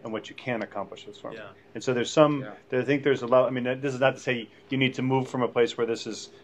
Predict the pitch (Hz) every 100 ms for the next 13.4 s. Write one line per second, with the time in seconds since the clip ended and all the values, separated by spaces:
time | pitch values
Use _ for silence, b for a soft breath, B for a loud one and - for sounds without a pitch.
0 | - - 113 104 110 117 - 143 135 -
1 | 135 131 127 117 113 - B B - 127
2 | 113 104 104 123 123 - - - - 139
3 | 135 175 160 214 - - 117 110 127 104
4 | 127 113 113 113 113 110 110 - 127 120
5 | 113 107 - 131 101 - 135 131 117 -
6 | 127 107 113 120 127 107 107 117 123 107
7 | 98 - 120 117 123 131 147 135 110 -
8 | B B B B - 117 - 147 131 120
9 | 117 107 98 - - - - 143 113 110
10 | 135 135 123 120 107 98 135 131 117 -
11 | 120 113 127 127 113 - 113 98 113 -
12 | 107 110 113 110 113 - 107 101 135 127
13 | 104 107 104 104